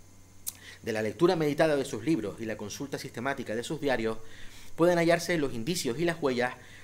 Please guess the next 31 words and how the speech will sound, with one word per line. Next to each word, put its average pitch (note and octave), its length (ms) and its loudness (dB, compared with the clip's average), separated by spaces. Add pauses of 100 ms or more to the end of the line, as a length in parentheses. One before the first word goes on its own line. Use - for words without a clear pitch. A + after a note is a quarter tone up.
de C3+ 100 0
una G3 160 4
reveladora D#3 500 4
incursión D#3+ 600 0 (240)
hacia C3+ 200 0
el B2+ 60 -2
misterio C3 400 0
mismo B2+ 240 -4
de B2 80 0
la C3 100 2
vida G2 360 -4 (240)
y B2+ 80 -2
la C3 100 2
apasionante C#3+ 640 0
suculencia A#2+ 840 0 (440)
de C#3 100 2
una G3 100 4
mirada, D#3+ 540 2
la A2 80 -2
del D#3+ 140 0
poeta, A#2 460 0 (200)
hacia - 240 -2
la C3 80 4
naturaleza B2+ 560 0
insular, G2 500 -4 (260)
hacia C3 240 0
el B2+ 60 0
imaginario B2+ 580 -2
atlántico, G2+ 580 -6 (220)
que D#3+ 100 2
desprende F#3 520 2